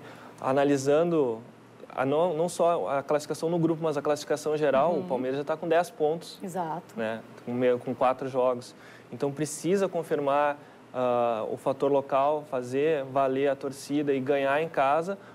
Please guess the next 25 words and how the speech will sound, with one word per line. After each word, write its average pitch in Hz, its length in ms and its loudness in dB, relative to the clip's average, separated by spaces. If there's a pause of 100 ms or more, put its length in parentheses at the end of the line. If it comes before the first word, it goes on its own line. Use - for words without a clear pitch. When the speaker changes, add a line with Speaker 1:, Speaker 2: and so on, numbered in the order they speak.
(120)
Speaker 1:
pra 147 120 2
assumir 160 460 -2
a 170 40 4
liderança 160 800 0 (100)
e, 202 440 0 (420)
e 170 140 0
chegar 180 340 2
próximo 175 440 0
dos 190 160 -2
outros 185 280 0
clubes 190 220 -4
que - 60 -16
estão 196 140 -4
em 190 40 -2
primeiro 202 360 -2
também, 160 220 -2
né? 147 80 -2
Porque 147 200 -2
é 156 60 4
fundamental 196 640 2
ganhar, 135 340 2
ah, 127 40 2
classificar 135 420 -2
em 135 60 -2
primeiro. 120 440 -2